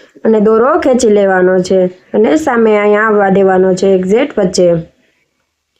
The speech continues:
દયાબેનનું ભરતકામ ચેનલને સબસ્ક્રાઇબ ન કરી હોય તો જલ્દીથી કરી લેજો.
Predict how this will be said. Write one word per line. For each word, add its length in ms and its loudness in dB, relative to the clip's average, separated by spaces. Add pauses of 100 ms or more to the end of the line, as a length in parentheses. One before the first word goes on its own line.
(320)
દયાબેનનું 500 2
ભરતકામ 580 0
ચેનલને 420 2
સબસ્ક્રાઇબ 460 -2
ન 180 0
કરી 180 2
હોય 340 2
તો 100 0
જલ્દીથી 560 0
કરી 360 2
લેજો. 300 2